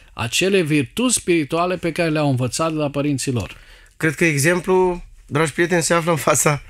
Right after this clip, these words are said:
Speaker 2: în fața dumneavoastră, cred că și eu și dumneavoastră putem da exemplu părinții noștri.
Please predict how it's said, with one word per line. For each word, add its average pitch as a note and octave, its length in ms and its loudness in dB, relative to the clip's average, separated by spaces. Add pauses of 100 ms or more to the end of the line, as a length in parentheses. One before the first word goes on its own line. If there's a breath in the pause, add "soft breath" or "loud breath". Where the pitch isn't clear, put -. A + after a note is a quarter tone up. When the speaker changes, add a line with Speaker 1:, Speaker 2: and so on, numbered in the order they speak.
(440 loud breath)
Speaker 2:
în D3 200 2
fața E3 340 2
dumneavoastră, C#3+ 580 2
cred C3+ 120 -4
că C#3 100 2
și - 180 0
eu D#3+ 60 4
și C3+ 160 -2
dumneavoastră C#3 640 0 (180 loud breath)
putem E3+ 260 2
da E3 120 4
exemplu F3 300 2
părinții F3 420 4
noștri. - 360 0